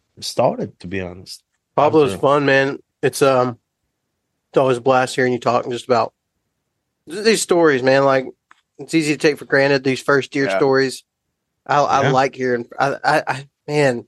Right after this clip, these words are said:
Speaker 2: how cool! I'm jealous that you get to experience this first deer as an adult. Like, you get to remember
Speaker 1: Yes.
Speaker 2: that. You get to remember that moment. You get to re-,
Speaker 1: Ooh,
Speaker 2: live
Speaker 1: man.
Speaker 2: in that.
Speaker 1: I
Speaker 2: My
Speaker 1: felt
Speaker 2: first deer was when I was ten, right? So it's
Speaker 1: Yeah.
Speaker 2: like,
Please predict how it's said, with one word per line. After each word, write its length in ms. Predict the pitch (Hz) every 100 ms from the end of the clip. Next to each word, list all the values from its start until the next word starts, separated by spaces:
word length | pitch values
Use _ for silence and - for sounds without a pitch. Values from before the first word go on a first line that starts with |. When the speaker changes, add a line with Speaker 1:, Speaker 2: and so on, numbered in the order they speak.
| _ _ _ _ _ _ _ _ -
Speaker 2:
how 240 | 156 160
cool! 420 | - - 175 151 127
I'm 180 | 139
jealous 440 | 127 143 147 123 -
that 100 | 120
you 100 | 127
get 220 | 131 113
to 240 | - 110 110 _ _ _ _ _ _ _ -
experience 720 | 127 - 151 139 131 120 -
this 160 | 127 120
first 460 | - 135 131 -
deer 360 | 143 131 123 117
as 220 | 117 120
an 120 | 120
adult. 520 | 117 117 127 113 - -
Like, 140 | 123
you 100 | 139
get 140 | 143 143
to 80 | 123
remember 400 | 127 135 131 127
Speaker 1:
Yes. 100 | 123
Speaker 2:
that. 320 | 120 110 - _ _ _ _ _ _
You 100 | 143
get 140 | 147 139
to 80 |
remember 320 | 131 151 156 151
that 160 | 139
moment. 520 | 135 139 139 139 139 131
You 60 |
get 140 | 131 127
to 80 |
re-, 120 | 127 -
Speaker 1:
Ooh, 180 | 147
Speaker 2:
live 200 | 143 143 135
Speaker 1:
man. 80 |
Speaker 2:
in 40 | 139
that. 320 | 139 135 - _ _ _ -
Speaker 1:
I 80 | 117
Speaker 2:
My 140 | 160
Speaker 1:
felt 120 | 170
Speaker 2:
first 160 | 175 160
deer 160 | 160 156
was 100 | 139
when 100 | 135
I 40 |
was 120 | 127
ten, 340 | - 185 127 107
right? 280 | 117 131 113
So 120 | 131
it's 80 | 110
Speaker 1:
Yeah. 60 | 120
Speaker 2:
like, 180 | 117